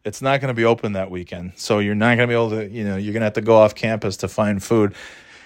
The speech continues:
And this is, like, Nowheresville, U S A. It's up basically in the border, in the Canadian border. Uh, it's about as far north in New Hampshire as you can go.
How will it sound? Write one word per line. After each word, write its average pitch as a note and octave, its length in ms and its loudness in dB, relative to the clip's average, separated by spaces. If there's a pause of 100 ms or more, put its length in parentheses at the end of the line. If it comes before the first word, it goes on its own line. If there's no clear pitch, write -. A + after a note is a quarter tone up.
(140)
And B2+ 180 4
this C3+ 160 6
is, A#2 300 6
like, G#2+ 240 4
Nowheresville, A2 800 4 (280)
U A2+ 160 4
S G2+ 180 0
A. A2 80 2
It's F#2 200 -6
up G#2 280 -2
basically A#2 340 -2
in G#2 140 -2
the G#2 100 -6
border, G2+ 460 0
in G#2 100 -6
the G2+ 60 -6
Canadian G#2+ 460 0
border. G2+ 400 2 (600)
Uh, G#2 400 4
it's A2 140 -2
about G#2+ 260 6
as G2 80 2
far A2+ 380 6
north A2+ 320 0
in A2 100 -2
New G2+ 100 0
Hampshire A2 360 -2
as F#2+ 100 -4
you F#2+ 80 -6
can F#2 160 -10
go. G2 460 2